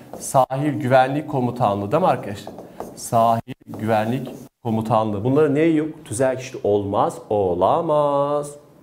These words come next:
Çok riskli. Peki fakülteler? Fakültelerin mi tüzel kişiliği var, üniversitelerin mi? Yani Ankara Üniversitesi mi yönetmeliği çıkarır yoksa Ankara Üniversitesi Hukuk Fakültesi mi? Fakülteler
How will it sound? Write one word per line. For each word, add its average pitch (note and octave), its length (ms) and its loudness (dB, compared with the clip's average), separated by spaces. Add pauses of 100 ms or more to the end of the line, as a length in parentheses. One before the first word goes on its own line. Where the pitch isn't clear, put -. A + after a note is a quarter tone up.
(160)
Çok - 320 -4 (120)
riskli. G2+ 480 -2 (540)
Peki A#3+ 200 4
fakülteler? A3 680 2 (260)
Fakültelerin A3+ 640 2
mi A3 80 0
tüzel D3 320 2
kişiliği A3 260 -2
var, A#3 80 0
üniversitelerin D3+ 640 2
mi? D2+ 140 -6 (1160)
Yani G3 200 8
Ankara B3 440 6
Üniversitesi F3 540 4
mi E3 60 0
yönetmeliği D#3 460 4
çıkarır F#3 420 2
yoksa G3 300 2
Ankara A3 320 4
Üniversitesi F3+ 480 4
Hukuk A3 320 2
Fakültesi B2+ 600 0
mi? F2+ 120 -2 (1200)
Fakülteler G3+ 640 0